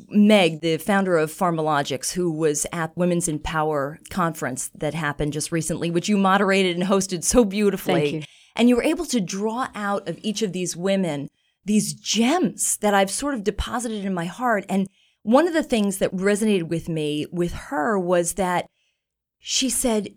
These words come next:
Speaker 1: "The process is so painful."
Speaker 2: Yes.
Speaker 1: And it is. It's such a painful process. You know, after that conference, uh, a woman came up to me and she said, "You know, with your younger self, what advice would you have given?" And I thought to myself, "Oh my goodness,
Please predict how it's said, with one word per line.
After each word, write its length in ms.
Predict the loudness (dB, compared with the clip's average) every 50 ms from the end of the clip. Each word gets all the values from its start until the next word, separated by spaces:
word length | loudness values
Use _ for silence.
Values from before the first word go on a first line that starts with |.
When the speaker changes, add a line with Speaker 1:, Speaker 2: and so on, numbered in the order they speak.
| _ -4
Speaker 1:
"The 80 | -4 -4
process 680 | -4 -6 -6 -6 -6 -6 -6 -4 -4 -6 -6 -6 -8 -6
is 160 | -6 -6 -4 -4
so 680 | -4 -4 -4 -4 -4 -4 -4 -2 -4 -4 -6 -8 -10 _ _ _ _ _ _ _ _ _ -14 -10
painful." 760 | -4 -2 0 2 2 2 0 -4 -8 -12 -10 -10 -12 -14 -16 _ _ _ _ _ _ _
Speaker 2:
Yes. 120 | -20 -12 -8
Speaker 1:
And 180 | -6 -6 -4 -6
it 160 | -6 -8 -12 _ -8
is. 320 | -6 -2 -2 -2 -2 -2
It's 200 | -4 -6 -6 -6
such 200 | -6 -6 -6 -6
a 60 | -6 -4
painful 380 | -2 -2 -2 -2 -2 -4 -8
process. 540 | -12 -10 -10 -8 -8 -6 -6 -6 -6 -6 -8 -10 _ _ _ _ _ 0
You 80 | 2
know, 120 | 2 2 2
after 320 | 2 -2 -2 -2 -4 -2
that 280 | 0 2 2 2 0 -2
conference, 580 | -4 -2 -2 -2 -2 -2 -4 -2 -2 -2 -2 -2 -4
uh, 120 | -6 -4 -2
a 40 | -2
woman 220 | 0 0 0 -2 -2
came 180 | -4 -6 -6
up 100 | -6 -6 -6
to 80 | -6
me 80 | -6 -4
and 100 | -4 -4
she 100 | -6 -6
said, 180 | -6 -8 -6 -6
"You 80 | -6 -6
know, 80 | -6
with 180 | -8 -8 -8 -8
your 100 | -6 -4
younger 260 | -4 -4 -4 -4 -6
self, 320 | -6 -4 -4 -4 -4 -4
what 100 | -2 -2
advice 400 | -2 -2 -2 -4 -6 -6 -6 -6
would 140 | -8 -8 -6
you 80 | -6 -6
have 160 | -8 -8 -8
given?" 320 | -10 -10 -10 -10 -12 -14 -14 _ _ _ _ _ _ _ -6
And 100 | -4 -4
I 40 | -4
thought 200 | -4 -4 -8 -6
to 80 | -6 -4
myself, 440 | -4 -4 -6 -6 -6 -6 -8 -8 -6 -4
"Oh 100 | -4 -2
my 120 | -2 -4
goodness, 420 | -4 -4 -4 -2 -2 -4 -4 -6